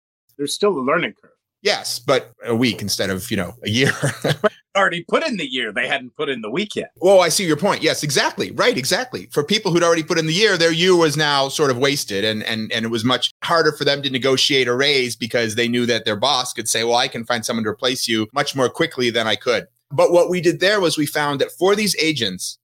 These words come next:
Speaker 2: or it was really the support staff, we're like, "What about this system really makes their lives better?" And we discovered it was one feature. And it was like this, what we thought is the creator's system, a relatively minor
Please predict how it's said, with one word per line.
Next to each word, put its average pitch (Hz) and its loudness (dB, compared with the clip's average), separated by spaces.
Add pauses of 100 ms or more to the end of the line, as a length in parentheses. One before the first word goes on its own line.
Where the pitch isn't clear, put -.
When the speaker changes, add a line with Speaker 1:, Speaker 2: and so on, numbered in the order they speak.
Speaker 2:
or 127 6
it 123 4
was 110 -2
really 139 2
the 104 -2
support 135 0
staff, 98 0 (420)
we're 151 2
like, 143 2
"What 147 2
about 190 2
this 147 0
system 101 0
really 208 2
makes 151 0
their 147 0
lives 127 2
better?" 95 -2 (500)
And 135 -2
we 156 2
discovered 202 2
it 160 0
was 120 -2
one 170 2
feature. 104 -2 (640)
And 160 2
it 175 -4
was - -2
like 170 2
this, - 0
what 160 4
we 220 2
thought 170 0
is 147 0
the 123 -8
creator's 151 0
system, 131 -2
a 147 -4
relatively 233 0
minor 131 2